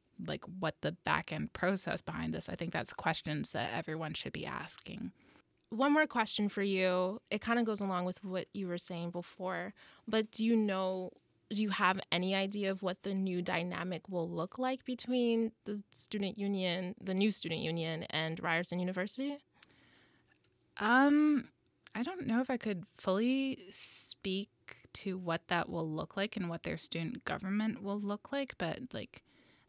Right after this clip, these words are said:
Speaker 1: all indicators from Ryerson University so far has been the R S U is no longer your student government,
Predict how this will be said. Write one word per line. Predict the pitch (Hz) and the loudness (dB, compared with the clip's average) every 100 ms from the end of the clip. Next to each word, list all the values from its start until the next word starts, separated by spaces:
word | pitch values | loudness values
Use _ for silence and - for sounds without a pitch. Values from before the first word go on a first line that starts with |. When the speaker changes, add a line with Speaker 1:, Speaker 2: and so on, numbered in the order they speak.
| _ - | _ 0
Speaker 1:
all | 196 226 240 - | 4 4 2 0
indicators | 185 190 202 180 170 170 - | -2 0 0 0 2 0 0
from | 165 165 | -2 -2
Ryerson | 160 165 - | -2 -2 -2
University | 156 160 160 - 165 | -2 -2 -4 -4 -4
so | - | -6
far | - - 170 | -8 -8 -6
has | - - | -8 -8
been | - - 156 175 - | -6 -2 -2 -4 -6
the | - | -2
R | 143 165 | 0 0
S | 190 | 0
U | 185 185 | 0 0
is | 185 165 | -2 -4
no | |
longer | 160 160 165 | -4 -4 -6
your | 165 | -8
student | - - - | -6 -4 -2
government, | 185 190 170 160 | -2 0 -2 -2